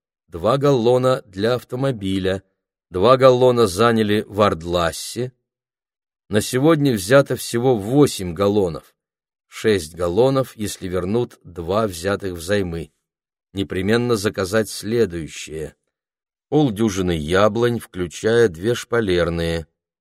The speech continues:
Полдюжины других плодовых деревьев, включая две шпалерные вишни. Одну дюжину кустов черной смородины,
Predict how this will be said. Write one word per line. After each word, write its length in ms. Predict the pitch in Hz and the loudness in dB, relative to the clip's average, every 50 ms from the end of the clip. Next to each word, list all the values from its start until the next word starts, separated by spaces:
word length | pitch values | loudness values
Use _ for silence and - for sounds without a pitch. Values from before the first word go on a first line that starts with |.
| _ _ _ _ _ _ _ _ _ _ _ _ _ | _ _ _ _ _ _ _ _ _ _ _ _ _
Полдюжины 720 | - 123 151 160 135 107 107 143 151 120 120 131 131 131 | 2 4 4 4 4 2 2 2 2 2 2 0 0 0
других 520 | 123 107 110 113 107 92 90 98 101 - _ | 2 2 2 0 0 -2 -2 -4 -4 -4 _
плодовых 580 | - 87 95 95 90 101 98 92 92 87 85 | -4 -2 -2 0 2 2 0 2 2 0 -2
деревьев, 720 | 80 82 90 82 87 92 104 107 107 113 117 117 - - _ _ _ _ _ _ _ | -2 -4 -6 -4 -2 -2 -2 -2 0 0 -2 -2 -2 -6 _ _ _ _ _ _ _
включая 560 | - - 92 90 80 - - 110 117 117 113 | -12 -8 -8 -8 -8 -4 -2 0 2 4 2
две 240 | 98 87 87 101 113 | 2 0 0 0 0
шпалерные 840 | 110 - - - 104 98 92 90 98 104 104 104 107 110 110 110 104 | 0 0 -4 -4 -2 -2 0 2 0 0 2 0 0 0 0 -2 -2
вишни. 540 | 92 90 87 82 - - 78 85 85 80 _ _ _ _ _ _ _ _ _ _ _ _ _ _ _ | -4 -6 -8 -10 -10 -12 -12 -14 -14 -14 _ _ _ _ _ _ _ _ _ _ _ _ _ _ _
Одну 400 | - 98 107 98 113 135 160 165 | 0 0 0 2 2 2 2 2
дюжину 560 | 139 110 123 156 156 120 135 135 139 139 117 | 2 2 2 0 2 2 2 2 2 0 0
кустов 500 | - 123 113 - - - - 139 147 143 | -2 -6 -6 -6 -6 0 2 2 2 2
черной 500 | - - - 117 120 120 113 113 120 123 | 0 -4 4 6 6 6 6 4 0 -4
смородины, 800 | 117 - - 110 117 113 120 117 110 113 117 113 113 117 113 _ | -4 -4 -2 2 4 6 6 4 4 4 2 2 2 0 -2 _